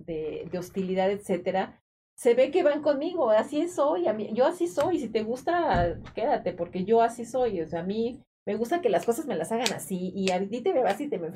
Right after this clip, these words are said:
haces", etcétera, ¿no? Sí, ese tipo de conductas, pero yo así soy, ¿no? Entonces,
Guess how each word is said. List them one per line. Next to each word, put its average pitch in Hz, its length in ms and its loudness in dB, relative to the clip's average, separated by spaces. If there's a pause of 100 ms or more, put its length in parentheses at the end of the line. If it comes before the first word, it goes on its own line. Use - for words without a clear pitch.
haces", 180 260 -10
etcétera, 160 380 -4
¿no? 202 120 -6
Sí, 226 120 -8
ese 226 140 -8
tipo 196 280 -4
de 175 120 -2
conductas, 180 460 -4
pero 190 200 0
yo 214 260 4
así 180 280 -4
soy, 139 260 -8
¿no? 185 120 -8
Entonces, 214 440 -2